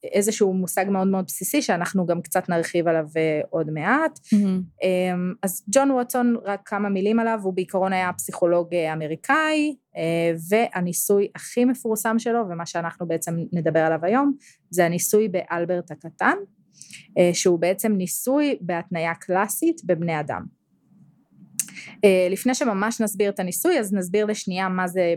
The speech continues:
Speaker 1: בכלל התניה קלאסית.
Speaker 2: מהמם.
Speaker 1: אז, אה, התניה קלאסית בעצם בנויה על עיקרון של צימוד, זאת אומרת איזושהי הצמדה בין גירויים, אה, הצמדה בין גירוי מותנה לגירוי לא מותנה, שיוצרת התניה כלפי הגירוי הלא מותנה.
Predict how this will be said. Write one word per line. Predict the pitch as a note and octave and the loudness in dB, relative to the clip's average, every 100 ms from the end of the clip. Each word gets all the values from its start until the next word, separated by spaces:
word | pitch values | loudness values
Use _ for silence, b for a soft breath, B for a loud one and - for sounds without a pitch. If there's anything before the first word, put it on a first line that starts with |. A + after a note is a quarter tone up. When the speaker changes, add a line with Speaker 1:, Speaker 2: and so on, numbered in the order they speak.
| D#3 | -2
Speaker 1:
בכלל | D#3+ - F3 E3+ | -12 -6 0 0
התניה | E3+ F3 E3 E3 | 0 -2 -2 -2
קלאסית. | - F3+ G3 - F#4 - - | 0 0 0 0 0 0 0
Speaker 2:
מהמם. | G#3 G3+ F#3+ G3 | 2 2 0 -2
Speaker 1:
אז, | F3 E3 E3+ | -2 -2 0
אה, | F3 F3 | 2 2
התניה | F3 G#3 A3+ | 0 -2 0
קלאסית | A3 G#3 A#3+ - _ - - - | -2 0 -2 -6 _ -20 -20 -6
בעצם | E3+ G3 G3 A3 | 2 4 4 0
בנויה | F3+ F#3+ F#3 G3+ | 2 0 2 0
על | F#3+ | -2
עיקרון | - F#3 F#3 F3 F#3 | -4 -6 -4 -2 0
של | G3+ | -2
צימוד, | G3 - - E3+ F3 B3+ C#4 E4 _ _ _ - | -4 -6 -4 0 4 4 2 -4 _ _ _ -10
זאת | - | -2
אומרת | F3 E3+ | 2 4
איזושהי | G3 G#3 - F3 | 2 2 0 0
הצמדה | F3 - E3+ E3 F#3 E3 | -2 -4 -2 0 2 0
בין | E3 F3 F3+ | -2 -2 -4
גירויים, | D#3 E3+ D#3 D3+ G3+ F4+ _ _ b b b b | -4 -4 -2 0 2 0 _ _ b b b b
אה, | - E3+ E3+ E3+ E3 - | 2 4 2 0 -2 -4
הצמדה | - G3 G#3 G3 | -2 0 2 2
בין | F#3+ | 0
גירוי | F#3 F#3 F#3+ G3+ | 0 0 0 0
מותנה | F3+ E3+ - G3+ F#3 | -2 -4 -2 0 0
לגירוי | E3 D#3+ E3+ F3+ F3 - | -2 -4 -2 0 0 0
לא | E3 E3 F3+ | -2 2 2
מותנה, | C4 - D#4+ G4+ | 0 0 -2 -2
שיוצרת | G4+ - F3+ F3+ - C4 C4 B3+ | -2 0 0 0 -2 0 0 -2
התניה | G3 - F#3 F3+ C#4+ F4+ | -6 -2 0 2 0 -2
כלפי | - G3 G#3+ | -4 0 0
הגירוי | G#3 F3 F3 F#3 F#3 | 0 -2 0 0 0
הלא | D#3 D#3 D3+ | -4 -6 -4
מותנה. | D#3+ G3+ - | -6 -6 -2